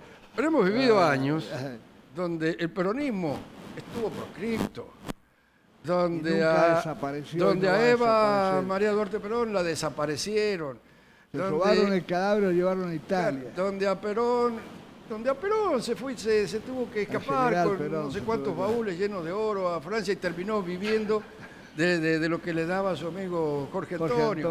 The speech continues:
Speaker 2: Antonio.
Speaker 1: Este, todas estas cosas ya las hemos visto, pero también hemos visto campañas políticas acá, yo las he visto, campañas políticas en San Juan, que se hacían con tiza y carbón.
Speaker 2: Sí, señor.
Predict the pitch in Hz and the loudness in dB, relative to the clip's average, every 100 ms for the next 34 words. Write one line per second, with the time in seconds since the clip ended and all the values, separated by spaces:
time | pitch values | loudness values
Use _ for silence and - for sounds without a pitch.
0 | 156 143 123 - - - - - - 170 | -2 -4 -10 -16 -16 -14 -12 -10 -2 -2
1 | 160 160 151 - 349 302 226 302 226 214 | 0 0 -2 -4 -6 -6 -6 -2 0 4
2 | 233 220 202 233 247 302 453 508 403 294 | 4 2 0 -6 -8 -6 -2 0 2 2
3 | 220 165 208 170 120 - 156 165 160 - | 0 0 0 0 -2 -8 -2 -2 -4 -4
4 | 208 208 196 165 160 185 220 208 196 180 | -2 0 -2 -4 -6 -6 -6 -10 -10 -8
5 | 156 - - _ _ _ _ _ - 143 | -8 -14 -20 _ _ _ _ _ -14 -6
6 | 220 156 175 214 156 135 156 180 160 131 | -2 -2 2 2 0 -4 -4 -6 -8 -12
7 | 143 175 143 151 175 170 156 143 160 175 | -8 -8 -6 -6 -6 -6 -6 -6 -4 -6
8 | 147 131 120 117 - - - - - - | -6 -10 -10 -12 -18 -20 -20 -20 -12 -6
9 | 349 254 - 139 113 104 - - - _ | -2 -2 -2 -4 -4 -10 -16 -20 -20 _
10 | _ - - 240 220 240 202 - 160 233 | _ -20 -6 -4 -4 -6 -6 -6 0 2
11 | 220 165 120 - 143 151 139 | 2 0 -2 -6 -6 -4 -6